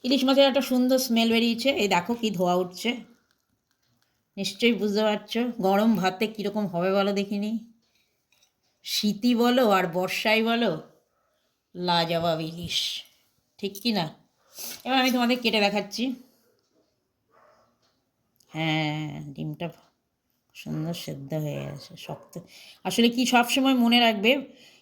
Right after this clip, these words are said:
ইলিশ মাছের ডিম যখন সেদ্ধ হয়ে যাবে তখন কিন্তু মাছটা শ-, এ, ডিমটা শক্ত হয়ে যাবে। এটাই প্রমাণ যে মাছটা ঠিকঠাক সেদ্ধ হয়েছে, মানে ডিমটাও হয়েছে। এ দেখো, মাছ খুলে যাচ্ছে।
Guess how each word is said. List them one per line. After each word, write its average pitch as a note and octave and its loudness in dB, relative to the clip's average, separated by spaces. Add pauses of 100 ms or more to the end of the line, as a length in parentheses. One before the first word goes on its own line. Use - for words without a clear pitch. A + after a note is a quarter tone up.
ইলিশ A#3+ 0
মাছের C4+ 2
ডিম B3 2
যখন B3+ 2
সেদ্ধ G#3+ -2
হয়ে C4+ 6
যাবে G3+ 2
তখন G#3 0
কিন্তু A#3 2
মাছটা F#3+ -2
শ-, - -6
এ, F3+ 0
ডিমটা G#3 0
শক্ত - -4
হয়ে E3+ 0
যাবে। D3 -10 (400)
এটাই B3+ 4
প্রমাণ C#4+ 4
যে C4+ 2
মাছটা G3+ -2
ঠিকঠাক B3+ -6
সেদ্ধ E3 -6
হয়েছে, D#3 -6
মানে F3+ 0
ডিমটাও F#3+ 2
হয়েছে। D#3 -8 (360)
এ G#3 -4
দেখো, G#3 -2
মাছ F#3+ -4
খুলে F#3 -2
যাচ্ছে। F3 -4